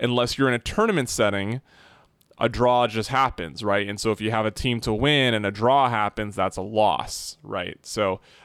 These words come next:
um, and then something else that not a lot of people know, if a place is cr-, if a place is listing the games correctly, and most places do,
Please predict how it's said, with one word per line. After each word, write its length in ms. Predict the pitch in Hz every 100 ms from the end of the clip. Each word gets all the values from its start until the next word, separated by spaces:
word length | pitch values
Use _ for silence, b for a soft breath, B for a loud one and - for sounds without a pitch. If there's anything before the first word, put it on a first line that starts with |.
| -
um, 640 | 101 98 95 95 92 110 _ _ _ _ _ _ -
and 140 | 135
then 340 | 139 139 131 120 b b -
something 320 | 170 170 170
else 360 | 175 185 -
that 240 | - 165 156
not 400 | 147 151 160 175
a 40 |
lot 160 | 170 175
of 60 |
people 260 | 180 175 165
know, 440 | 165 170 185 196 - _
if 240 | 147 175 196
a 120 | 180
place 460 | - 160 156 156 -
is 200 | 143 -
cr-, 200 | - - - -
if 180 | 151 160
a 120 | 208
place 340 | 196 190 180 156
is 140 | 131
listing 640 | 123 135 151 - 156 151 -
the 160 | 131 127
games 440 | 107 123 127 131
correctly, 580 | - 123 101 98 - 104
and 100 | 110
most 200 | 107 110
places 360 | 120 120 127 117
do, 360 | 117 104 101